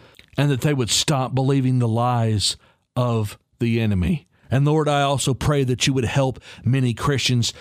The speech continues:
stand on the truth of your word and say homosexuality is wrong.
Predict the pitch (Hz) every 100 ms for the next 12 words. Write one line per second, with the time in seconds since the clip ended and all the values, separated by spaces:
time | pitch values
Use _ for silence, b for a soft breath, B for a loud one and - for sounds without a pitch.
0 | B - - - - 160 143 98 - -
1 | - 120 107 92 - 143 127 107 123 123
2 | 113 104 98 95 B B - 104 - 127
3 | 120 107 98 - - 135 147 123 139 -
4 | 135 113 110 104 107 - 110 104 92 80
5 | 110 92 73 76